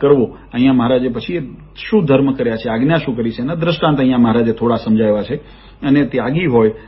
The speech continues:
તેને અષ્ટ પ્રકારે સ્ત્રીનો ત્યાગ રાખવો,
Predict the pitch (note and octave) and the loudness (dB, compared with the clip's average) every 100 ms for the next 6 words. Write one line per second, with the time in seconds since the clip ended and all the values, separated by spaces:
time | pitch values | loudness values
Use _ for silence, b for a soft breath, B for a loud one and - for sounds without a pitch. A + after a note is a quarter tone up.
0 | - C3+ C3+ D#3 D#3+ E3+ F3 C#3 C#3 C3+ | -6 0 0 0 -4 -6 -4 -4 -4 -2
1 | C3+ C3+ - B2+ B2+ A#2 B2 B2+ D#3+ C3 | -2 -4 -4 -2 -2 -4 -2 -2 0 -2
2 | A#2+ A2 G#2 | -2 -2 -4